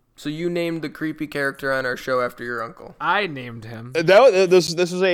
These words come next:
Speaker 3: a, a Paul Costanzo joint.
Speaker 1: Okay.
Speaker 3: This, this was not me.
Speaker 1: Is that coincidence? Did we know that?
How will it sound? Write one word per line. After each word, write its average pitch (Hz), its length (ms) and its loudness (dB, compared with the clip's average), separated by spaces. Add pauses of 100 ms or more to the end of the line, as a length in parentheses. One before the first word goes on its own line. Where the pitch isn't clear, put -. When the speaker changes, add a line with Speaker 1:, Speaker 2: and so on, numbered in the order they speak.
(160)
Speaker 3:
a, 160 200 0
a - 20 -2
Paul 170 240 2
Costanzo 139 500 -4
joint. 101 320 -8 (300)
Speaker 1:
Okay. - 280 -10
Speaker 3:
This, - 120 -12
this - 200 -8
was 127 120 -12
not 131 220 -2
me. 107 180 -8 (680)
Speaker 1:
Is - 140 -14
that 147 160 -12
coincidence? 175 640 -10
Did 135 140 -10
we 147 100 -10
know 131 220 -2
that? 170 260 -6